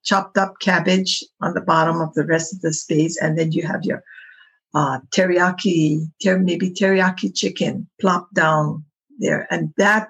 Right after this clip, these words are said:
is a local plate lunch, local food in Hawaii.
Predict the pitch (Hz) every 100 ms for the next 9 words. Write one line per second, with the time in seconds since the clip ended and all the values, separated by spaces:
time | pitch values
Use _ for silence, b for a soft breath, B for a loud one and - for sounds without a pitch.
0 | _ - 175 175 175 - b b b -
1 | 160 156 170 185 185 196 190 190 190 _
2 | _ _ _ _ 190 185 180 185 175 175
3 | 185 - - _ - 170 185 214 196 202
4 | 175 170 165 160 156 139 139 -